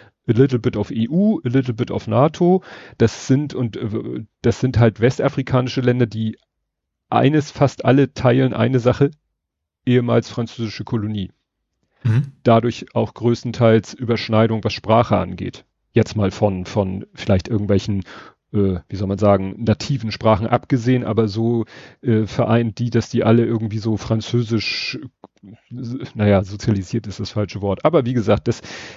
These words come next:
Speaker 1: da, das war halt so das Einflussgebiet Afrikas, das ehemalige, ehemalig in, auch wieder in Anführungszeichen, und deswegen f-, versuchen die so eine Einheit zu bilden, sogar mit dem Ziel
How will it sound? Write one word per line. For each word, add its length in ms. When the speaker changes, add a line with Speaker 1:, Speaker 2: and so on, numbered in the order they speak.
Speaker 1:
da, 180
das 280
war 180
halt 160
so 100
das 240
Einflussgebiet 920
Afrikas, 680
das 180
ehemalige, 680
ehemalig 560
in, 100
auch 220
wieder 140
in 80
Anführungszeichen, 680
und 220
deswegen 360
f-, 320
versuchen 500
die 140
so 120
eine 160
Einheit 380
zu 160
bilden, 220
sogar 280
mit 140
dem 160
Ziel 400